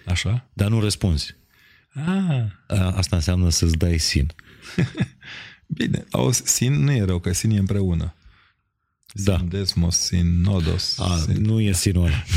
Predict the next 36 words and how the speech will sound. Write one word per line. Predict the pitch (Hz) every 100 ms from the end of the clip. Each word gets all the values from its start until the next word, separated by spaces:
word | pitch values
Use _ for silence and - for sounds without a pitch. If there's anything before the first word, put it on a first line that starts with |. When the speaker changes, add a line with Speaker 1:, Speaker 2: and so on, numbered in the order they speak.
| - - - - -
Speaker 1:
<laughs> | - - - - - -
Observi | 101 - 110 127
cum | 139 135
s-au | 139
mi-, | 135 131 135
cum | -
s-a | 123 -
mințit | 120 120 123 -
cuvântul. | 107 135 110 104 -
Speaker 2:
Deci | - 110 117
n-ar | 131 147
trebui | - 127 123
să | -
începem | 110 98 110 104 95
cu | 107
echipa, | 98 - - 98 90 85 _ _ -
echip-, | 101 - -
să | - 107
refacem | 101 107 120 110 104
echipa | 101 - -
României | 95 95 95 92
de | 87 92
aici, | 95 98
Speaker 1:
Hai, | 113 110
îmi | 98
pare | 104 101
rău | 98
să | 101 92
te | 90
Speaker 2:
de | 87
la |
Speaker 1:
dezamăgesc. | 87 104 92 -
Speaker 2:
familie. | 92 92 101 95 90 90 85
Speaker 1:
Nu, | 85 80
să-ți | - 95
povestesc. | - 98 98 - 92 -